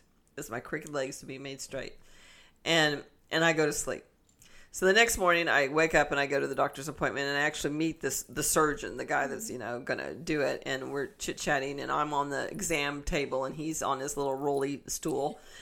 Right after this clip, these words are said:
looking at my knees. And he goes, he goes, "Yeah, they both need to be done." He goes, "I can't believe you've made it this long without having something done." And I said, "I know." I said, "Well, I just believe in God." And I just, you know, I've been,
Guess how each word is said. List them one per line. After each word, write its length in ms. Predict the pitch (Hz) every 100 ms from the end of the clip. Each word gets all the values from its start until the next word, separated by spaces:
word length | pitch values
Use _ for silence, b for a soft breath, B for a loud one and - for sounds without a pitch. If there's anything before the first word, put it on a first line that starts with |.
| B
looking 320 | - 160 165 151
at 120 | -
my 140 | 139
knees. 300 | 135 139 143
And 80 | 139
he 40 | 135
goes, 340 | 143 143 - b b b b b b b b
he 80 | -
goes, 180 | 185 180
"Yeah, 220 | 190 190
they 120 | 185
both 220 | 185 180 180
need 160 | 175
to 60 | 160
be 100 | 156
done." 340 | 151 160 156
He 60 | 156
goes, 160 | 151
"I 60 | 147
can't 240 | - 185 151
believe 280 | 147 156
you've 120 | 143 139
made 160 | 151
it 100 | 143
this 200 | 156 143
long 180 | 151 143
without 240 | 139 139 135
having 300 | 151 139 131
something 400 | - 156 151 139
done." 300 | 143 131 131
And 120 | 143
I 60 | 143
said, 220 | - 139
"I 140 | 135
know." 180 | 139 135
I 80 | 139
said, 200 | - 135
"Well, 120 | 143
I 60 | 143
just 200 | 135 -
believe 200 | 139 135
in 80 |
God." 240 | 135 139 143
And 100 | 139
I 80 | 135
just, 240 | 151 -
you 100 | 139
know, 120 | 131
I've 100 | 120
been, 240 | 131 131